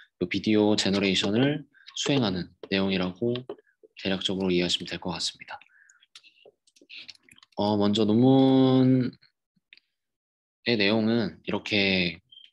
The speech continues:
논문이 하고자 하는 것은 요런 오 프레임짜리의 가장 윗줄에 보시면 오 프레임짜리 인풋이 있는데, 이 인풋들의 사이사이를 이제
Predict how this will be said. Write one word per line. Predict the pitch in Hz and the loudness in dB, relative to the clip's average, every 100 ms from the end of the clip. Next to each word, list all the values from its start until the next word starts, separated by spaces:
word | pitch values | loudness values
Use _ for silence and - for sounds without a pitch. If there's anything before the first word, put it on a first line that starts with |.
| _ | _
논문이 | 104 113 120 | -2 0 0
하고자 | 117 156 165 151 | 0 0 0 0
하는 | 147 131 | -2 -2
것은 | 95 - 104 - _ _ _ _ _ _ _ _ _ _ _ _ _ _ | -4 -6 -10 -12 _ _ _ _ _ _ _ _ _ _ _ _ _ _
요런 | 98 101 104 104 101 98 90 - _ | 0 2 2 2 2 2 -2 -6 _
오 | 113 | -4
프레임짜리의 | - 147 139 131 131 110 117 143 170 - _ _ - | 0 0 2 2 0 0 0 0 -4 -12 _ _ -20
가장 | - 117 113 | -6 -4 -2
윗줄에 | 104 101 - 127 120 117 107 | -2 -6 -4 0 2 0 -2
보시면 | 98 95 98 95 - | -6 -6 -6 -8 -8
오 | 104 | -8
프레임짜리 | - 123 120 117 113 95 | -2 0 0 0 2 2
인풋이 | 92 123 - 101 | 0 0 -2 0
있는데, | 90 90 104 85 - - - - - _ _ | -2 -2 -4 -8 -14 -20 -20 -20 -20 _ _
이 | 117 | 2
인풋들의 | 104 104 - - 117 | 2 0 -2 0 0
사이사이를 | 113 156 160 156 139 123 139 180 - _ _ _ _ | 2 0 0 0 0 2 2 0 -4 _ _ _ _
이제 | - 92 85 78 | -10 -6 -6 -8